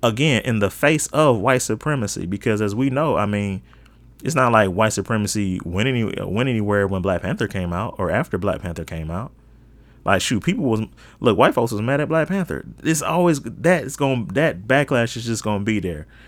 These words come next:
For me, I accept it for what it is. I'm not gonna let it stop my shine. I'm not gonna let it stop my show.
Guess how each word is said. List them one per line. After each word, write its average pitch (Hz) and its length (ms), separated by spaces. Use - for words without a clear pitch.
For - 180
me, 143 380
I 107 140
accept 107 300
it 113 60
for 110 180
what 104 120
it 92 80
is. 123 340
I'm 107 140
not 98 160
gonna 104 140
let 104 140
it 101 40
stop 90 240
my 107 180
shine. 120 400
I'm 101 80
not 98 120
gonna 95 140
let 98 100
it 92 60
stop 90 220
my 92 180
show. 90 400